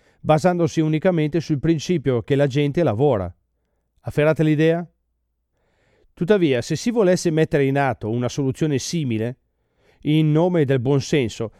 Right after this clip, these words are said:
come potreste metterla in atto senza ingrandire il problema? Dovete ingrandire il problema per fare in modo da far loro accettare la soluzione. Dovreste dire: Per avere questa rete di asili nido in tutta la città,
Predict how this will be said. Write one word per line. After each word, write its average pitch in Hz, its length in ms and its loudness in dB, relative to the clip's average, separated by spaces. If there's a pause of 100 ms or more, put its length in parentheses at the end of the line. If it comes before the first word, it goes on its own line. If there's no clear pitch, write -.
(220)
come 254 240 2
potreste 170 460 2
metterla 143 400 0
in 135 140 0
atto 135 340 -2
senza 156 360 -2
ingrandire 131 460 0
il 120 80 -2
problema? 123 520 -2 (680)
Dovete 202 320 4
ingrandire 180 500 2
il 180 100 4
problema 156 480 2
per 151 160 0
fare 180 240 0
in 175 120 2
modo 117 680 0
da 151 200 0
far 165 260 0
loro 165 360 4
accettare 170 480 0
la 151 120 0
soluzione. 107 680 -4 (440)
Dovreste 160 480 2
dire: 104 380 -2 (760)
Per 180 160 4
avere 254 240 2
questa 175 300 2
rete 160 320 2
di 139 160 0
asili 139 360 0
nido 113 360 -2
in 117 100 -2
tutta 131 240 -4
la 127 120 0
città, 107 440 -6